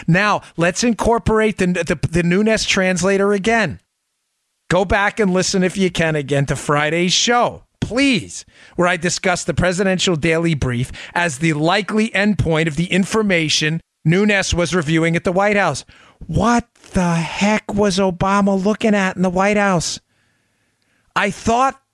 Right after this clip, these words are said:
the story was they had spied on the Trump team because of Russian collusion. But Nunes just said when he reviewed the information at the White House that the information didn't have anything to do with the Russia investigation. So what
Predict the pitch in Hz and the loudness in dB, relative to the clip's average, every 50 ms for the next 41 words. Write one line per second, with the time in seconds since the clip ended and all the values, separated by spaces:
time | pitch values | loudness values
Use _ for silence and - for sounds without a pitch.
0 | _ _ - 214 - - - - 240 233 254 269 269 262 247 220 175 175 175 175 | _ _ -4 -2 -2 -2 -2 0 2 2 4 4 2 2 2 2 2 2 2 2
1 | 175 180 185 175 - - 208 196 185 160 - - - - 202 202 220 233 226 220 | 2 0 -2 -4 -2 0 2 2 2 2 0 -2 -2 0 2 2 2 2 2 2
2 | 220 214 208 - - - 233 240 214 - 208 214 214 190 196 - - 202 180 175 | 2 0 0 0 -2 -2 -2 -2 -2 0 0 2 2 2 0 0 0 -2 0 0
3 | 208 175 165 190 214 240 - - 240 240 196 - 214 220 214 233 262 294 269 247 | -2 -2 0 0 0 0 0 0 0 0 0 0 -2 -2 0 2 2 2 2 2
4 | 240 190 - - - - - - 220 226 220 226 262 302 302 302 285 262 - - | 2 0 0 -2 -8 -10 -4 -2 0 2 2 4 4 4 4 2 2 0 -2 -2
5 | - 254 262 240 - - - 262 285 302 277 277 254 247 254 247 233 240 196 196 | -2 0 0 0 0 0 0 0 0 2 2 2 0 0 2 0 0 -2 0 2
6 | 240 262 277 247 214 269 254 254 233 - 247 233 226 254 269 277 - - 247 254 | 2 4 4 4 2 2 2 2 2 0 0 2 2 2 2 2 0 0 0 0
7 | 233 - 240 214 226 254 302 311 294 254 233 208 - - - - - - 247 247 | 0 0 0 0 2 2 2 2 2 2 0 -2 -4 -8 -16 -18 -6 -2 -2 0
8 | - - 240 247 285 233 - 254 247 240 262 294 330 311 - 240 226 220 262 269 | 0 2 2 2 2 0 0 2 2 4 4 4 2 2 0 0 0 0 0 2
9 | 262 240 233 226 220 240 240 254 247 - - 247 240 - 139 202 - 233 240 240 | 2 2 2 2 2 2 2 0 0 0 0 -2 0 0 -2 0 0 0 2 2
10 | 254 240 - - 220 208 226 240 262 - - 254 254 240 220 233 220 208 - - | 0 0 0 -2 -2 0 0 0 0 0 0 2 2 2 2 2 0 -2 -2 -2
11 | 208 185 202 202 190 - - 175 147 - - - - - - - 170 151 147 156 | -2 0 0 0 2 2 0 0 0 -2 -4 -10 -10 -4 -2 0 0 0 -2 -2
12 | 139 143 156 | -4 -4 -4